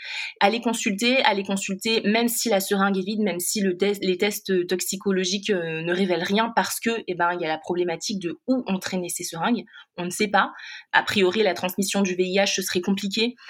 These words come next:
mais, euh, de l'hépatite, euh, beaucoup, c'est, c'est beaucoup plus fréquent. Donc, du coup, euh, toujours croire les victimes et toujours les envoyer, euh,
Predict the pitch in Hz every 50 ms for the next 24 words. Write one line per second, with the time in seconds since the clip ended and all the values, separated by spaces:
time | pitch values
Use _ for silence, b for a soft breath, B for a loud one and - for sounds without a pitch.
0 | B B B B 190 190 190 202 202 196 180 175 185 180 170 175 180 180 180 -
1 | - 220 - - 214 180 170 165 160 156 151 156 180 - - 190 175 175 165 -
2 | 151 147 - 185 170 175 - 196 - 196 190 - - 196 - 240 262 247 214 185
3 | 185 185 175 175 - - 226 233 226 190 170 160 147 - 151 - 220 226 240 240
4 | - 247 220 220 208 190 185 190 - - - 226 247 233 196 185 - - 180 208
5 | 208 185 175 175 175 180 175 170 170 175 185 196 196 180 156 147 -